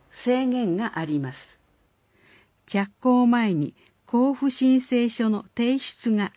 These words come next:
必要ですので、必ず着工前に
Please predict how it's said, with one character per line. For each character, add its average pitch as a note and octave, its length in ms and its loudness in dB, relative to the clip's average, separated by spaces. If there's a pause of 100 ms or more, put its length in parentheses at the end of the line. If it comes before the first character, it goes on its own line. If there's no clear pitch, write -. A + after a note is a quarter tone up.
(120)
必 - 320 -4
要 A#3+ 240 4
で G#3+ 120 0
す - 160 -8
の C#3+ 120 -4
で、 - 180 -10 (460)
必 G3+ 120 0 (320)
ず G#3 260 -4
着 G#3 240 -2 (100)
工 C4+ 240 2
前 B3 260 4
に D3 200 -2